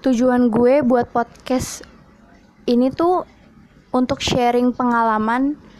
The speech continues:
dan perjuangan gue selama belajar bahasa Inggris.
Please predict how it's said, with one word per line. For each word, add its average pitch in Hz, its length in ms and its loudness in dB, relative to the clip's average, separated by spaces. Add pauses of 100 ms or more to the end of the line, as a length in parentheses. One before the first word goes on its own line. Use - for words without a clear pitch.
(340)
dan 262 240 0
perjuangan 233 640 -2
gue 226 400 0 (1700)
selama 247 560 2
belajar 247 480 4
bahasa 233 320 0
Inggris. 247 640 -2